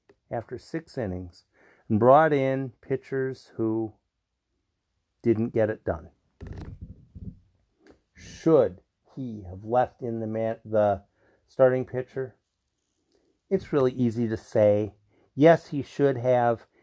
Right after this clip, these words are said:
and you can't prove it would have turned out any other different way, because you can't. If you're taking, there was the one opportunity and he went with something different and it didn't work, boy, it's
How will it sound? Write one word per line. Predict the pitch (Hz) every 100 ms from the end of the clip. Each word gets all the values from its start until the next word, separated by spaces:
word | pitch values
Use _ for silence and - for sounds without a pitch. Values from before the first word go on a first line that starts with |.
| _ _
and | 113 113
you | 117 139
can't | - 131 123 -
prove | - 131 123 117 -
it | 127 -
would | 120 123
have | 104 113 107
turned | - 117 117 113
out | 113 123 -
any | 113 117 117
other | 117 113 113
different | 107 107 - 113
way, | 123 120 107 _ _ _ _ _ _ _ _ _ - 139
because | 165 160 151 143
you |
can't. | 143 147 143 92 _ _ _ _ _ _ _ _ _ -
If | 131 151
you're | 135
taking, | - 165 160 175 165 160 139 - - - - - -
there | 107 98 151
was | 156 156 135
the | 131
one | 120 156 175
opportunity | 165 - 165 - 175 165 156 160 160 160
and | 120 113 107
he | 139
went | 151 160
with | 151 135
something | 156 143 156 135
different | 143 - 151 -
and | 131
it | 135
didn't | 143 139
work, | 139 139 131
boy, | - 135
it's | 123 120